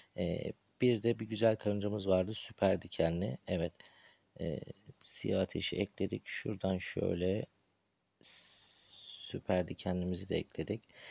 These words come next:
Ee, şimdi tekrar bir on beş level kesmeye gidelim. Bakalım ne kadar fark edecek. Hep beraber görelim.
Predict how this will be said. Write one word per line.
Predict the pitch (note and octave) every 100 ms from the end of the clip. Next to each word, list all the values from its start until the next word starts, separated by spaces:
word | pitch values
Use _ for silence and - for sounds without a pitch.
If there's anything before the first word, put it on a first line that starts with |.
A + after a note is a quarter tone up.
| - - -
Ee, | C#3
şimdi | - E3+ D#3+
tekrar | D#3 - B2 A#2+
bir | B2+
on | A#2 A#2 A2+
beş | G#2 -
level | G#2+
kesmeye | G2+ G#2 - G2+ G2+
gidelim. | E2+ F#2 A2+ -
Bakalım | - F#2+ G#2 A2
ne | G2+
kadar | F#2+ F#2 E2+
fark | F2 E2+ -
edecek. | - G#2 -
Hep | G2 -
beraber | F2+ F2+ F#2
görelim. | F2 E2+ E2 G2+